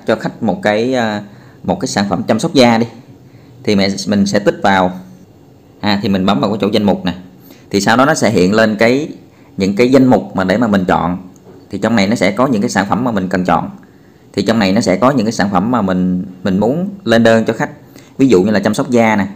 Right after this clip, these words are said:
Thì mình sẽ tích vào cái mục này ha. Thì, à, nó sẽ có cái phần là xu hướng, sản phẩm xu hướng, sản phẩm bán chạy và sản phẩm đang khuyến mãi.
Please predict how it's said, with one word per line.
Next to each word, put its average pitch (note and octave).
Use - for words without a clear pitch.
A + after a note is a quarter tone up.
Thì F#2+
mình F#2
sẽ G2+
tích -
vào F#2
cái A#2
mục G2+
này F#2+
ha. G2+
Thì, F#2+
à, F#2
nó A2
sẽ G2
có B2+
cái D#3+
phần F#2
là F#2
xu B2
hướng, C3+
sản F#2
phẩm F2
xu A#2
hướng, C#3
sản -
phẩm F2+
bán B2+
chạy F2
và F#2
sản F2+
phẩm F#2+
đang A2
khuyến B2
mãi. G2+